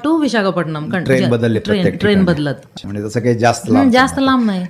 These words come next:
Speaker 1: त्यांचे
Speaker 2: बदलायचं.
Speaker 1: मित्र राठोड आले होते पिक करायला स्टेशनवरती,
Speaker 2: ओके,
Speaker 1: मग
Speaker 2: ओके.
Speaker 1: डायरेक्ट त्यांच्या घरी घेऊन गेले ते.
Speaker 2: असं, असं. बरं, बरं. नाही, हे, हे एक छान हे आहे.
Speaker 1: हं.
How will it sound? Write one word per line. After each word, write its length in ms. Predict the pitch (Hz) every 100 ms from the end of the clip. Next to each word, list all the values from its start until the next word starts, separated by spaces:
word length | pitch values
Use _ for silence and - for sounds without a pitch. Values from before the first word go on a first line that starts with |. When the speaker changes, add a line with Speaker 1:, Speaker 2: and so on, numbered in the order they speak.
| -
Speaker 1:
त्यांचे 240 | 247 240
Speaker 2:
बदलायचं. 240 | 247 254
Speaker 1:
मित्र 180 | 247 240
राठोड 260 | 233 233 233
आले 220 | 214 220
होते 160 | 220 220
पिक 240 | 220 214
करायला 240 | 196 196
स्टेशनवरती, 600 | 190 185 190 190 190 175
Speaker 2:
ओके, 60 | -
Speaker 1:
मग 140 | 220
Speaker 2:
ओके. 160 | 214 190
Speaker 1:
डायरेक्ट 300 | 202 190 202
त्यांच्या 260 | 202 202 214
घरी 200 | 208 220
घेऊन 200 | 202 196
गेले 220 | 180 170
ते. 120 | 175
Speaker 2:
असं, 220 | 254 -
असं. 260 | 87 - 92
बरं, 240 | 95 87
बरं. 240 | 87 - -
नाही, 140 | - 143
हे, 180 | 165
हे 80 | 143
एक 220 | 156 -
छान 320 | - 127 113 92
हे 180 | 92
आहे. 240 | 82 78 202
Speaker 1:
हं. 200 | 208